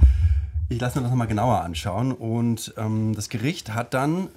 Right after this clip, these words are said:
Günter Uecker selber gefragt. Und der ist dann, äh, ins Gericht gekommen und hat gesagt, also das ist nicht von mir.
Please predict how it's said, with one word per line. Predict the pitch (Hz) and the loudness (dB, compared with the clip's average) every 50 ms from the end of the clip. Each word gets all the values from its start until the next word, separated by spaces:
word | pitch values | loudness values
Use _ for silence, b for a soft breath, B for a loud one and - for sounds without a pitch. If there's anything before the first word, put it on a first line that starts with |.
| 127 113 | -10 -6
Günter | 131 139 131 139 127 - | -6 -4 -4 -6 -6 -8
Uecker | 160 - - 143 123 | -8 -6 -4 -4 -4
selber | 104 101 120 147 170 143 117 90 | -2 -2 -2 0 0 -2 -4 -4
gefragt. | 90 87 - - - - 82 90 127 - - - B B B B B B B B B B | -6 -12 -14 -14 -14 -12 -10 -10 -12 -12 -16 -20 B B B B B B B B B B
Und | - 113 | -6 -4
der | 123 143 170 | -4 -2 -4
ist | 160 - - | -4 -4 -2
dann, | 160 160 156 151 - | 0 0 0 0 -2
äh, | 143 139 131 131 | -4 -6 -4 -4
ins | 131 143 127 - | -4 -6 -6 -6
Gericht | - 120 120 147 - - | -8 -8 -6 -6 -6 -6
gekommen | 156 - - - 123 135 180 202 | -8 -8 -4 -4 -4 -2 -2 -4
und | 185 - 139 156 170 170 - - | -4 -4 -4 -4 -4 -6 -8 -12
hat | - 107 120 - - - | -12 -10 -10 -10 -10 -8
gesagt, | 139 117 113 120 113 131 - - - - | -8 -4 -4 -2 -4 -4 -6 -10 -14 -10
also | - 120 110 113 | -8 -6 -4 -4
das | 110 107 | -4 -4
ist | 135 131 117 | -4 -2 0
nicht | 127 139 - - - | 0 0 0 -2 -8
von | - - 101 92 | -8 -6 -6 -4
mir. | 87 85 85 82 85 92 110 156 196 | -4 -4 -4 -6 -6 -6 -6 -8 -10